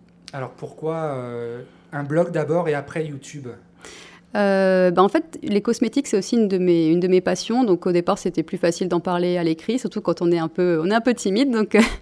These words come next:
Speaker 2: <laughs> c'est plus simple, on va dire. Et, euh, YouTube, euh, c'est un média qui s'est énormément développé ces dernières années. Euh, je suis beaucoup de youtubeurs, je suis très inspirée, euh,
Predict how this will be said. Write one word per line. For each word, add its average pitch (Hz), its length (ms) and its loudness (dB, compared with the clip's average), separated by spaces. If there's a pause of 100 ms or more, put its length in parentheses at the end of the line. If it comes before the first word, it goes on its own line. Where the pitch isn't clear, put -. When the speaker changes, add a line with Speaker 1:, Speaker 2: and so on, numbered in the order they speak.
Speaker 2:
<laughs> - 320 -6
c'est 240 180 0
plus 226 180 0
simple, 254 360 2
on 208 60 4
va 196 120 2
dire. 214 220 2 (580)
Et, 202 260 4
euh, 185 160 8
YouTube, 208 540 2
euh, 180 400 4
c'est 175 140 -2
un 165 80 4
média 175 240 4
qui 202 160 -8
s'est 180 140 0
énormément 170 420 2
développé 175 440 0
ces 185 120 -2
dernières 170 380 0
années. 214 600 2
Euh, 165 180 0
je 165 120 0
suis 165 200 -4
beaucoup 180 340 -2
de 170 220 0
youtubeurs, 180 720 2
je 160 80 -6
suis 160 200 -6
très 185 200 0
inspirée, 175 600 0
euh, 156 180 -4